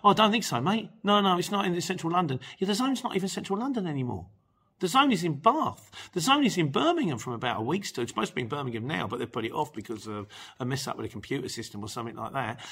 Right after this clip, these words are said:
So what you can do is you say, "Is it in the zone?" 'Cause if it's in the zone, I'll have to charge you extra.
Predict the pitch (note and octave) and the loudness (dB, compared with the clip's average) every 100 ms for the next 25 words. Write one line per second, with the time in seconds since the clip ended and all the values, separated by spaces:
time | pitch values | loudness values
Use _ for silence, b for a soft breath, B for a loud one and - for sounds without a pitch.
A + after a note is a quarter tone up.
0 | B - F#3 A#3+ A3 - G3 F#3 C#3+ C#3 | B 0 2 2 0 -2 -2 0 -2 -2
1 | C3 D3 D#3 G#3+ E3+ F#3+ E3 C#3+ B2+ F#2+ | -2 -4 -2 -2 0 0 0 0 -4 -6
2 | G2 _ - C3+ E3+ D#3+ F3 D#3+ D#3 C3+ | -10 _ -4 -2 -2 0 -2 0 -2 -2
3 | C3 B2+ B2+ B2+ A#2 A2 G#2+ - B2+ | -4 -6 -10 -4 -4 -4 -6 -8 -10